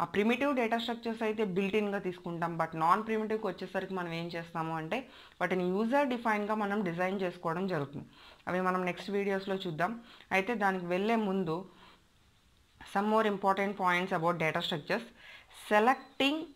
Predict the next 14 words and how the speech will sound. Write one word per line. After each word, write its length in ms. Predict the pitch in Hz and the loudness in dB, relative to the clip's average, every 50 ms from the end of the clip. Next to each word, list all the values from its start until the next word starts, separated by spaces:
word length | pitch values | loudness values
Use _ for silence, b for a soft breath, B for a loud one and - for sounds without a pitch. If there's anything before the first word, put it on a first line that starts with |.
| - - - - 180 165 | -20 -16 -12 -6 -2 0
data 200 | 175 170 160 175 175 - | 2 2 2 0 0 0
structures. 440 | - 156 135 - - 139 - - - - - _ _ _ - 156 147 | -2 -4 -4 -4 -6 -8 -8 -8 -12 -18 -20 _ _ _ -8 -4 -2
The 60 | 151 160 | 0 2
main 200 | 175 190 214 233 233 220 | 4 4 4 4 4 2
very, 160 | 208 202 214 208 | 2 2 2 2
very 120 | 208 208 202 190 | 2 2 0 0
important 540 | 175 - - 185 180 185 180 190 190 190 190 185 - | -2 -2 0 0 2 2 2 2 2 2 2 -2 -2
thing 140 | 185 175 165 151 139 170 | -2 -2 0 0 0 -2
is 80 | - - - B B B B B B B B - - - - - | -4 -6 -12 B B B B B B B B -20 -20 -18 -4 0
selecting 520 | 202 190 196 214 214 214 - - 247 269 330 381 B B B B B - | 2 4 4 4 2 0 0 0 0 0 0 -2 B B B B B 2
డేటా 260 | 175 175 165 - 170 165 | 4 4 4 4 2 0
స్ట్రక్చర్. 380 | - - 151 - - - - - - - - | 0 -2 -2 -4 -6 -10 -12 -12 -14 -10 -8
So, 60 | - 160 - - - - 196 | -8 -8 -8 -10 -8 -8 -4
ఒక 120 | 190 196 | 0 0